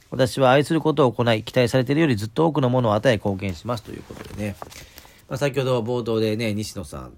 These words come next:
と会ってきたって話をしたんですけど、まあね、あの、令和の虎に出てね、あの、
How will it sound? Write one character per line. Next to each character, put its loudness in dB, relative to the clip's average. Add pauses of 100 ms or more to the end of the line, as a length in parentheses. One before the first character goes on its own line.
と -14
会 -10
っ -16
て -10
き -16
た -10
っ -12
て -16
話 -12
を -16
し -18
た -12
ん -14
で -14
す -20
け -20
ど、 -20 (720)
ま -6
あ -12
ね、 -6
あ -12
の、 -8
令 0
和 0
の -6
虎 -8
に -10
出 -6
て -10
ね、 -8 (460)
あ -14
の、 -18